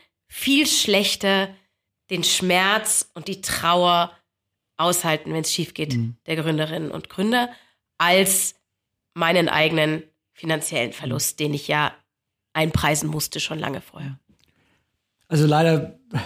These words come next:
Speaker 2: ich hab's vorher schon gesagt, achtzehn Nachfragen, jetzt hab, bin ich bei achtunddreißig. Ähm, wir könnten ewig noch weitersprechen. Aber lau-, gerade auch im Hinblick auf die Zeit. Ich hab noch eine Frage, um jetzt auch mal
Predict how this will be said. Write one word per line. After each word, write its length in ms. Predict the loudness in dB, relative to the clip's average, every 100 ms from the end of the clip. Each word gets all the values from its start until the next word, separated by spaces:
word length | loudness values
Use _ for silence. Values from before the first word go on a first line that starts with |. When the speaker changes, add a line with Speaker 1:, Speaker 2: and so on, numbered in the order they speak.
| -8 -2
Speaker 2:
ich 140 | 0
hab's 200 | 2 2
vorher 200 | 2 4
schon 140 | 4
gesagt, 480 | 4 4 2 -2 -10
achtzehn 440 | -2 -2 0 2 4
Nachfragen, 840 | 6 4 2 2 4 4 4 2
jetzt 240 | 2 0
hab, 160 | 0 2
bin 100 | 2
ich 100 | 2
bei 120 | 2
achtunddreißig. 840 | 0 2 2 2 2 2 2 0 -4 -10 0
Ähm, 300 | 2 4 4
wir 60 |
könnten 260 | 2 0 2
ewig 240 | 2 2
noch 100 | 2
weitersprechen. 720 | 0 0 -2 -6 -4 0 -2 -2 _ -20 -20 -2
Aber 220 | 2 4
lau-, 340 | 4 4 2 0 -12 -4
gerade 200 | 2 2
auch 120 | 2
im 100 | 2
Hinblick 540 | 6 6 6 4 -2 -2
auf 180 | 0
die 120 | 2 2
Zeit. 440 | 4 4 4 0 -10 -10
Ich 140 | 0 2
hab 80 | 4
noch 120 | 4
eine 280 | 4 4 4
Frage, 440 | 4 4 6 6
um 120 | 6
jetzt 140 | 4 4
auch 140 | 4
mal 580 | 6 6 4 4 2